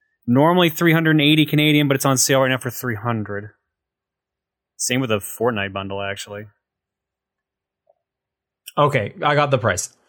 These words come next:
Speaker 2: It is three hundred dollars with a game, um, Am-, American. Although the, the, uh, uh, Fortnite, uh, the Minecraft version is two fifty right now, and these are all one terabyte. So a one terabyte S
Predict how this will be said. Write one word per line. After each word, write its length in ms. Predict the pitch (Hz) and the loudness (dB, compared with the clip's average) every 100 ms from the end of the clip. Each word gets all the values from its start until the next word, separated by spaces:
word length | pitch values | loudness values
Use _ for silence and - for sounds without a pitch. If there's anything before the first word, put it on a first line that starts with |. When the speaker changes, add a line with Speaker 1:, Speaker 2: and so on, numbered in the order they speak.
| _ | _
Speaker 2:
It 100 | - | 2
is 160 | 143 139 | 4 4
three 180 | 170 170 | 4 4
hundred 180 | 180 170 | 4 4
dollars 360 | 147 143 123 | 4 4 4
with 180 | 113 127 | 2 2
a 40 | 123 | 2
game, 440 | 117 113 110 113 - _ _ _ _ _ _ | 0 0 0 -2 -6 _ _ _ _ _ _
um, 600 | 117 110 107 104 101 101 - _ _ _ | -2 2 2 2 0 -4 -8 _ _ _
Am-, 160 | 123 117 | -4 0
American. 640 | 139 123 113 117 120 110 113 _ _ _ _ _ _ | 2 4 4 4 2 0 -4 _ _ _ _ _ _
Although 460 | 120 117 117 110 110 | 0 2 4 4 0
the, 300 | 131 117 110 - | 0 0 0 -2
the, 240 | 127 113 110 | 0 2 4
uh, 320 | 104 104 104 104 _ _ _ _ _ _ _ _ _ _ _ - | 2 2 0 -6 _ _ _ _ _ _ _ _ _ _ _ -6
uh, 160 | 104 101 | -4 -2
Fortnite, 520 | - 113 110 110 - | 0 0 0 -2 0
uh, 60 | |
the 200 | 117 113 110 | 2 2 0
Minecraft 520 | - 113 117 - 131 - | 0 0 0 -2 -2 0
version 380 | 110 107 107 104 | 0 0 0 -2
is 120 | 101 | -4
two 160 | - 113 | -2 0
fifty 300 | 117 107 110 | -2 -2 -2
right 160 | 107 | 0
now, 380 | 123 147 139 - _ _ _ _ _ _ - | 2 4 2 0 _ _ _ _ _ _ 2
and 120 | 127 | 4
these 140 | 127 | 6
are 160 | 123 135 | 4 4
all 320 | 131 131 131 | 4 4 4
one 240 | 117 120 | 4 2
terabyte. 460 | 120 113 101 92 87 | 2 0 0 0 -2
So 160 | - 131 | 2 4
a 40 | |
one 220 | 123 180 | 4 4
terabyte 440 | 202 220 202 185 175 | 4 4 4 2 2
S 420 | 131 127 - - | 2 2 2 -2